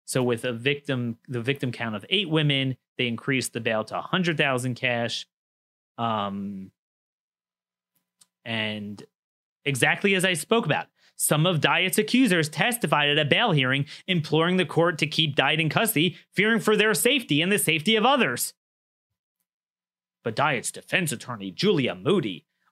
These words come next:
argued that bail should not be increased 'cause Diet had been following all of his conditions of release during the two weeks he had been out on bail. He's a good guy, yeah. Um,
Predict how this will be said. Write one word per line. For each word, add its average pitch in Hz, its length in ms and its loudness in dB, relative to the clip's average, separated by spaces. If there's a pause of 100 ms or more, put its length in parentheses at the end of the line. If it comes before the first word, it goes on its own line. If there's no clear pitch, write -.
argued 135 340 0
that 92 220 -8
bail 139 260 -2
should 87 220 -12
not 160 220 -2
be 107 100 -10
increased 113 380 -6
'cause 104 120 -10
Diet 151 280 0
had 120 180 -4
been 87 140 -12
following 110 500 -2
all 147 160 2
of 113 80 -4
his 92 140 -14
conditions 104 560 -6
of 92 80 -16 (560)
release 110 460 -2
during 120 240 -4
the 113 80 -6
two 135 180 -2
weeks 151 280 0
he 120 80 -4
had 95 180 -6
been 110 160 -8
out 104 180 -6
on 87 100 -12
bail. 123 280 -2
He's 139 140 -4
a 143 40 -2
good 113 220 -8
guy, - 300 -2
yeah. 110 220 -6 (800)
Um, 92 540 -8